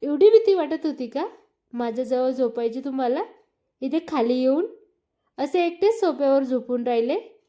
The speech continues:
घरी गेल्यानंतर तुमच्या आईला मी काय सांगणार आहे? लग्नाला अजून आठ दिवस सुद्धा झाले नाही आपल्याला आणि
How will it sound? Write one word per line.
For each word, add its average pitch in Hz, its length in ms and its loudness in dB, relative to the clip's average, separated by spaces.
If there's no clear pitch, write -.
घरी 330 260 6
गेल्यानंतर 330 720 -2
तुमच्या 262 260 -6
आईला 233 500 -4
मी 285 100 -10
काय 247 220 -2
सांगणार 320 380 -6
आहे? 254 320 -4
लग्नाला 294 500 -2
अजून 311 260 -2
आठ 247 280 -6
दिवस 302 320 -4
सुद्धा 240 360 -4
झाले 294 300 -4
नाही 277 300 -6
आपल्याला 269 440 -2
आणि 262 320 -4